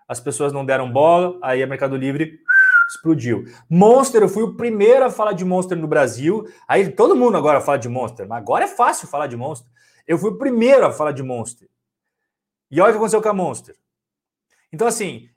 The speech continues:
eu comecei a falar da empresa In-, Intuitival Surgical faz um tempo, e ela faz a mesma coisa que o Marcelo acabou de escrever. Sistema de cirurgia robótica, que é o futuro.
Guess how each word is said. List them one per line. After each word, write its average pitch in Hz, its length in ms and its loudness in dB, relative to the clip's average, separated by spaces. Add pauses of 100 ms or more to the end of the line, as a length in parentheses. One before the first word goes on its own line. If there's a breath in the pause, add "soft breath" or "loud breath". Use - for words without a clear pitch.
eu 190 160 0
comecei 214 360 -2
a 233 80 0
falar 196 240 0
da 185 100 -4
empresa 160 600 -6
In-, 175 220 -12 (220)
Intuitival 208 920 -2
Surgical 220 880 0 (120)
faz 147 180 0
um 190 100 -4
tempo, 185 440 -4 (340 soft breath)
e 151 60 0
ela 190 140 4
faz 190 240 2
a 185 60 4
mesma 233 500 2
coisa 196 500 0 (240 loud breath)
que 196 80 -2
o - 20 0
Marcelo 185 400 0
acabou 185 320 0
de - 80 -4
escrever. 139 540 -4 (200 soft breath)
Sistema 214 520 -2
de 180 60 -6
cirurgia 190 460 -2
robótica, 151 760 -2 (680)
que 190 180 0
é 226 60 6
o 233 80 4
futuro. 254 840 2